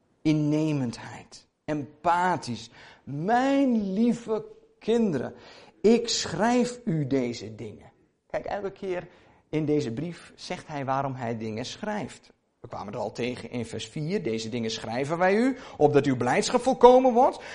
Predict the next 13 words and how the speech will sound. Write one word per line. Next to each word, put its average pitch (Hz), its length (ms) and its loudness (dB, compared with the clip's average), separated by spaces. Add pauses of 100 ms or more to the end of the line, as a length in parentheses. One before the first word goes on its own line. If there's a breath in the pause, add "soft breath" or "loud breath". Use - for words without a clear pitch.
Maar 254 140 10
mijn 208 160 8
lieve 220 320 8
kinderen, 285 560 4
ik 233 140 -4
schrijf 294 540 6
u 269 100 6
deze 190 360 4
dingen, 185 340 -2
opdat 233 460 2
u 240 200 4
niet 262 720 6 (880)
zondigt. 254 1000 2